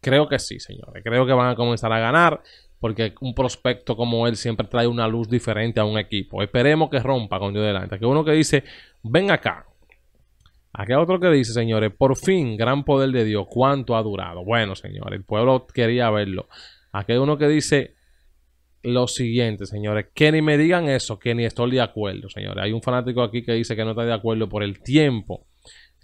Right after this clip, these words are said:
que ellos duraron. Mientras otro comenta, "Me tienen harto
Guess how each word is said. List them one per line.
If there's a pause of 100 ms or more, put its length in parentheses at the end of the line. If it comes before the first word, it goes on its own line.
que
ellos
duraron.
Mientras
otro
comenta,
"Me
tienen
harto